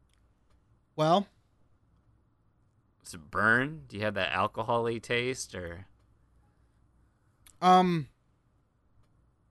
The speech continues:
Speaker 1: yeah, once it gets down, like, once you've fully swallowed it and it gets down to your guts, it starts to warm, warm up a little bit. It's thicker. Ob-, I mean,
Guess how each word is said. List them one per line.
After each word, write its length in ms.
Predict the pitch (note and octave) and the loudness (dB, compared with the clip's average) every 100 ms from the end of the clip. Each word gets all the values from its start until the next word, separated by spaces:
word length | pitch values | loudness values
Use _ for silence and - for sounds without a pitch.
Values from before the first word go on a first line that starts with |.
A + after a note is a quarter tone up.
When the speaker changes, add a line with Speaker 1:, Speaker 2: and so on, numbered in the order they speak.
| _ _ | _ _
Speaker 1:
yeah, 220 | F3+ G3 G3 | 2 6 6
once 280 | F#3+ A3 | 4 2
it 60 | F#3+ | 2
gets 200 | E3+ - | 0 0
down, 280 | E3 D#3 D#3 | 2 0 0
like, 200 | D#3 D3 | -2 -2
once 200 | F3 F#3 | -2 -2
you've 140 | D#3 C3 | -4 -6
fully 600 | - D3+ D3 C#3+ C3 - _ _ _ - | -12 -8 -4 -4 -6 -12 _ _ _ -14
swallowed 440 | - C#3 D3 D3 | -4 -2 0 0
it 60 | D3 | -2
and 80 | C3+ | -4
it 40 | |
gets 160 | C3 - | -6 -4
down 180 | C3+ C3+ | -4 -4
to 60 | |
your 100 | A#2+ | -6
guts, 480 | A#2+ B2+ C#3 - - _ _ _ | -6 -8 -4 -4 -6 _ _ _
it 120 | C#3 | -6
starts 320 | - D3+ C3+ - | -2 0 0 -2
to 260 | C#3 B2 - | -2 -4 -8
warm, 440 | C3+ C3+ C3 B2 A#2+ - | -6 -2 -2 -4 -10 -12
warm 240 | C#3 C#3 C#3+ | -6 -2 -2
up 140 | - | -2
a 40 | |
little 220 | D#3 E3+ F3 | -4 -2 2
bit. 240 | F#3+ F#3+ _ _ - - - - _ _ _ | 2 0 _ _ -20 -20 -20 -20 _ _ _
It's 220 | E3 E3 - | -4 -2 -4
thicker. 580 | - F3 F3+ A#3 B3+ A#3+ _ _ - | -2 -4 0 0 0 -4 _ _ -4
Ob-, 200 | C#3+ C#3+ - | -2 -2 0
I 80 | D#3+ | 0
mean, 260 | D#3 D3 | 0 -2